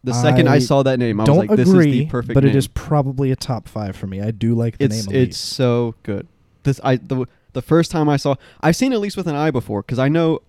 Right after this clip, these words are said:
Speaker 1: since, like, high school, I've known people with the middle name Elise.
Speaker 2: Isn't, uh,
Speaker 1: Um,
Speaker 2: Elise, not Elise Willems. She's with a Y, I believe.
Speaker 1: Yeah.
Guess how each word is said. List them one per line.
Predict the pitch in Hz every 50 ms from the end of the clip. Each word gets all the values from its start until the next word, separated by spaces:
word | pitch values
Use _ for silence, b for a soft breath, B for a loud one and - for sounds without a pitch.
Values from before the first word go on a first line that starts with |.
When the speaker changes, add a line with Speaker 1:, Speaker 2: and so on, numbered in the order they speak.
| _ -
Speaker 1:
since, | - - - 160 156 147 -
like, | 160 143 131 - - - _ _ _
high | - 156 147
school, | 143 - - 120 107
I've | 107
known | 110 117 117
people | 110 127 117 117 110
with | 110 -
the | -
middle | 110 107 110 113 113
name | 113 117 117
Elise. | 123 127 135 135 - - _ _ _ _
Speaker 2:
Isn't, | - 147 156 160 190 202 196 - -
uh, | 185 180 180 175 170 165 165 165 165 160 156 120 117
Speaker 1:
Um, | 113 110 107 104 120
Speaker 2:
Elise, | 123 135 135 151 170 165 - - - -
not | 143 160 180 180
Elise | 170 160 147 131 120 - 117
Willems. | 113 117 113 107 98 98 98 98 98 - - - - - - _
She's | - - - 139 131 127
with | 120 104
a |
Y, | 98 98 98 98 98
I | 95
believe. | 95 95 95 98 95 98 95 - - _
Speaker 1:
Yeah. | - 120 117 -